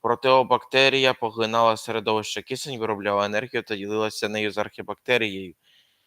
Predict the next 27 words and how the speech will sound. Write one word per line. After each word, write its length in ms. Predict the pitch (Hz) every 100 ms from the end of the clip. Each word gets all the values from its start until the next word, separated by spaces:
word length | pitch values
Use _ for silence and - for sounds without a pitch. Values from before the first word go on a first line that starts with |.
| _ _
Натомість 440 | 107 110 127 135 139
архебактерія 720 | - 143 127 - 139 135 131
надавала 420 | 120 117 120 120
протеобактерії 1040 | - 117 110 117 107 107 107 - 113 110
захист. 520 | 101 120 - 117 - _ _ _ _ -
У 100 | 98
чому 260 | 123 123
ж 100 | 117 -
полягала 400 | 120 117 117 117
перевага? 500 | 120 120 127 120 104
До 120 | 101
цього 220 | - 107
моменту 420 | 107 107 113 113
бактерії 540 | 98 101 - 110 107 104
не 80 |
могли 280 | 101 101 110
збільшуватися 680 | 107 107 101 107 104 - -
в 60 | 104
розмірах. 420 | 120 117 107 92 _ _ - - _ _
Якщо 240 | 101 - 127
дві 120 | 131
бактерії 580 | 131 123 139 135 135 123
мали 280 | 117 123
однакову 460 | 117 104 113 - 113
кількість 440 | - 113 - 104
генів, 260 | 113 127 120
швидше 440 | - 120 - 120